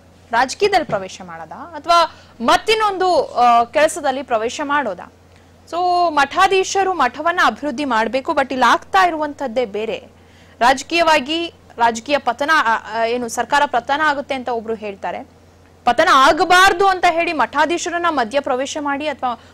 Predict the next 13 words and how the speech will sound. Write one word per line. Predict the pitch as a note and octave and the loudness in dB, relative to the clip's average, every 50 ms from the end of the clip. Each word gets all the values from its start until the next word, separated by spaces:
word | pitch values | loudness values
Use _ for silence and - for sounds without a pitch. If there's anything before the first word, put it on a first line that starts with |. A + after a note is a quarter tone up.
| - - | -6 -2
ಮಠಾಧೀಶರನ್ನ | - A#3 - C4 C#4 C#4+ C#4+ D4 C#4+ - - C#4+ C#4 C#4 C4+ | -2 -2 0 2 0 0 0 0 -4 -4 -4 -2 -2 0 0
ಮುಂದೆ | A#3+ A3+ A3+ A#3+ B3+ D#4 D#4 | -2 -2 -4 -2 0 0 0
ಇಟ್ಕೊಂಡು | D4+ - - - D4+ D4 C#4+ C4+ D#4+ F4 F#4 - _ _ _ - _ - | -2 -4 -4 -4 -2 -2 -2 -2 -4 -6 -6 -10 _ _ _ -20 _ -6
ಸಾಕಷ್ಟು | - G#3 G#3 - D#4 F4 - - G4+ | -4 -4 -2 -2 -2 -2 -2 -6 -4
ಸಭೆಗಳು | G4+ G#4 F#4 F4+ F4 E4+ E4 D#4+ | -4 -4 -4 -4 -4 -4 -4 -4
ನಡೆಯುತ್ತೆ, | D#4 D4 C4 B3 B3+ B3 - A3+ A#3 - _ _ _ _ _ _ | -6 -6 -6 -6 -8 -10 -10 -14 -16 -16 _ _ _ _ _ _
ಚರ್ಚೆಗಳು | - A#3 A#3 - - F4 E4 E4 D#4+ | -6 -6 -6 -4 -6 -6 -4 -4 -4
ನಡೆಯುತ್ತೆ. | C#4+ C4+ A#3 A3 A3 G#3+ - G#3 A3 - - - - - _ _ _ _ _ _ - | -4 -6 -6 -6 -8 -10 -10 -14 -16 -16 -20 -20 -20 -20 _ _ _ _ _ _ 0
ರಾಜಕೀಯ | A#3 B3 B3+ B3 - F#4 G#4 | 0 0 0 0 -2 -4 0
ನಾಯಕರು | G4+ F4 D4 C#4 D#4 - F4+ F4 F4 | 2 2 2 2 2 2 0 2 2
ಅದರಿಂದ | D#4+ A#3+ C#4 C#4 B3+ | 2 2 0 -4 -4
ಏನು | C4 B3+ A#3+ A#3 | -4 -6 -6 -6
ಹೊರತಾಗಿಲ್ಲ. | - G#3 F#3+ - - A#3+ A#3 A3 G3+ F#3 E3+ | -6 -8 -8 -6 -4 -6 -6 -6 -8 -10 -8